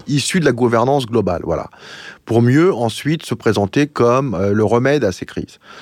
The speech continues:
Donc l'endettement massif, bah forcément, euh, quand votre créditeur vient vous voir et que vous avez plus de quoi, euh,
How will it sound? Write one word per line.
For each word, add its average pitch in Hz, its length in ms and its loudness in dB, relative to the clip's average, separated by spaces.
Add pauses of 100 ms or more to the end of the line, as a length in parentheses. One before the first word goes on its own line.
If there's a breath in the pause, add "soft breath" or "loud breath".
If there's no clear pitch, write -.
(480 loud breath)
Donc 98 180 0
l'endettement 139 480 2
massif, 127 580 -2
bah 107 160 0
forcément, 123 840 2
euh, 104 100 0
quand 117 200 -4
votre 110 200 -4
créditeur 120 800 0
vient 104 180 0
vous 101 140 -4
voir 107 400 0
et - 20 -2
que 87 40 -4
vous 87 120 -4
avez 92 120 0
plus - 160 -6
de - 40 -20
quoi, 113 380 0 (720 loud breath)
euh, 80 800 0